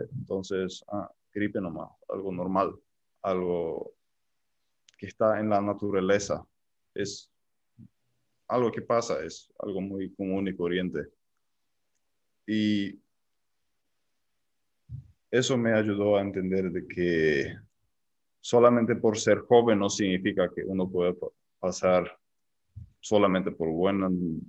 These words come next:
buenas cosas. Ser joven no significa que estás libre de, de situaciones difíciles en tu vida. Ser adulto no significa que tenés que pasar solamente por situaciones difíciles.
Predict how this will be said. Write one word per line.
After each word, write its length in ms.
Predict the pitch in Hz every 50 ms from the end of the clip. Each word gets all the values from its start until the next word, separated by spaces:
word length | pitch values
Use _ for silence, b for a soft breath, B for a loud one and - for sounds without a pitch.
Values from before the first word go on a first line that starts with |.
| - _ _ _ _ _ _
buenas 280 | 95 95 101 101 -
cosas. 560 | - 98 95 90 - 104 - - - - - _ _ _ _ _ _ _ _ _ _ _ _ _ _
Ser 240 | - - 98 92 -
joven 340 | - 107 104 104 98 95
no 100 | 95 101
significa 640 | 101 - - 95 92 92 95 101 95 - 87 80 -
que 280 | - 85 80 87 85
estás 500 | 82 82 - - - 87 85 - - - -
libre 380 | 95 98 104 101 98 87 87
de, 560 | 80 69 78 80 76 76 73 73 69 - - - _ _ _ _ _ _
de 100 | - 78
situaciones 680 | 80 - - - 85 - 82 85 - 95 87 82 80 76
difíciles 800 | 80 - - - 92 85 - - 90 90 92 92 92 - - _ _ _ _ _ -
en 60 | -
tu 100 | - 82
vida. 300 | 82 82 82 87 - - - _ _ _ _ _ _ _ _ _ _ _ _ _ _ _ _ _ _ _ _
Ser 300 | - - - 95 90 87
adulto 500 | 87 85 87 95 107 120 120 120 117 104
no 160 | 101 101 107
significa 640 | 110 - 104 98 92 92 - 101 92 - 101 95 95
que 120 | - 90 -
tenés 280 | - 87 85 90 87
que 140 | - - 90
pasar 440 | - 90 90 87 - 85 82 85 -
solamente 600 | - - - 98 101 104 104 104 104 101 98 104
por 300 | - - 98 98 101 95 - _ _
situaciones 640 | - - 107 92 - 95 92 - 107 104 98 92 92
difíciles. 840 | 92 90 - - 104 101 - 107 104 113 113 117 127 123 - _